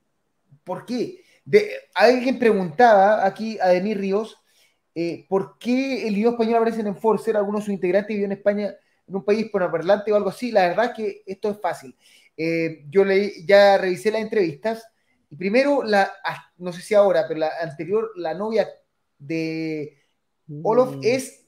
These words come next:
Speaker 1: chilena, por tanto habla en español. No sé si actualmente la misma novia, pero por lo menos en su tiempo en el Zenith, su novia era chilena. Lo segundo es que él en algún momento analizó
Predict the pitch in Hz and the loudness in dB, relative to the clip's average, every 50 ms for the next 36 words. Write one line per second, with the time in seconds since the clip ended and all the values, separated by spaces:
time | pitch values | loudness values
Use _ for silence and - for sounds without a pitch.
0 | _ _ - 254 262 294 285 208 151 - - _ _ _ _ _ _ _ _ _ | _ _ -6 -4 -4 -2 -4 -6 -8 -10 -12 _ _ _ _ _ _ _ _ _
1 | _ _ _ _ _ _ _ - 165 160 151 - 202 208 202 - 214 190 190 214 | _ _ _ _ _ _ _ -10 -10 -6 -2 -2 -2 -2 0 -2 0 2 2 2
2 | 226 240 247 247 277 269 269 - - - - _ _ _ _ _ _ _ _ _ | 0 -2 -2 0 0 0 0 -2 -6 -10 -14 _ _ _ _ _ _ _ _ _
3 | _ - 165 175 180 185 180 233 226 247 262 254 254 - 262 254 240 262 254 247 | _ -18 -12 -10 -10 -8 -8 -10 -2 -2 -2 -2 2 2 0 2 2 -2 -4 -4
4 | 247 240 240 240 240 254 269 285 285 294 285 285 285 240 214 202 175 - - 180 | -2 -2 -2 -2 -2 -2 -2 -2 -2 0 2 2 2 2 0 -2 -2 -6 -6 -6
5 | 185 208 247 247 233 - - 190 170 147 - 180 156 226 247 233 226 208 190 175 | -6 -4 -6 -6 -8 -8 -10 -12 -12 -12 -14 -10 -6 -4 -4 -4 -4 -4 -4 -4
6 | 160 156 147 - - 262 285 294 320 311 - - _ _ _ _ _ _ - 208 | -6 -8 -12 -8 -6 -4 -4 -4 -6 -8 -10 -12 _ _ _ _ _ _ -6 -4
7 | 202 220 233 233 233 226 226 226 220 175 135 - - - _ _ _ _ _ _ | -2 0 0 0 0 -2 -2 -4 -6 -6 -8 -10 -12 -18 _ _ _ _ _ _
8 | _ _ _ _ _ _ _ _ _ - 147 165 165 262 285 277 294 254 208 170 | _ _ _ _ _ _ _ _ _ -10 -10 -6 -4 -4 -2 0 0 0 0 0
9 | 180 196 202 214 214 214 - - 226 226 - - _ _ _ _ _ _ _ _ | -2 -4 -4 -4 -6 -8 -10 -14 -14 -14 -14 -18 _ _ _ _ _ _ _ _
10 | 185 208 240 247 240 220 196 185 180 208 214 240 226 240 220 226 233 233 214 208 | -2 -2 0 0 -2 -2 -2 -4 -4 -4 -4 -2 -2 -2 -2 0 0 -2 0 -2
11 | 190 175 - - - 214 233 254 262 - - | -4 -8 -10 -8 -6 -4 -4 -4 -6 -10 -18